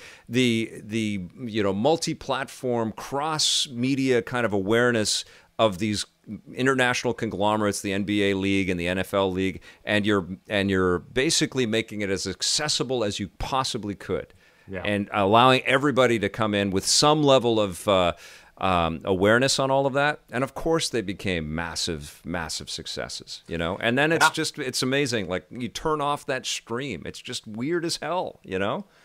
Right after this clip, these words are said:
Speaker 2: Yeah,
Speaker 1: It
Speaker 2: no, it's true. I mean, uh, we could have conversation about this forever. We've talked a lot about how many things Microsoft owns, and they've always
Speaker 1: Right.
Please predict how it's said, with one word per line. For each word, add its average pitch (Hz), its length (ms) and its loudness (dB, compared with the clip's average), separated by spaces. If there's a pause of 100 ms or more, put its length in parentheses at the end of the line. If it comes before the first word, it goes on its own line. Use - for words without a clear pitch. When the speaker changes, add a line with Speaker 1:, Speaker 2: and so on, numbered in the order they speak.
Speaker 2:
Yeah, 135 200 -8
Speaker 1:
It - 120 -8
Speaker 2:
no, 147 180 2
it's 113 220 0
true. 127 180 4
I 113 60 6
mean, 120 220 0
uh, - 40 -6 (240)
we 135 160 0
could 127 160 0
have 123 180 4
conversation 117 540 2
about 104 120 2
this 98 140 -4
forever. 101 400 2
We've 98 160 -2
talked 117 280 6
a - 20 2
lot 110 140 6
about 104 180 2
how 104 160 4
many 104 220 0
things 101 260 -2
Microsoft 101 640 -2
owns, 92 320 -4
and 87 140 -6
they've 87 180 -2
always 90 460 -2 (260)
Speaker 1:
Right. 92 260 6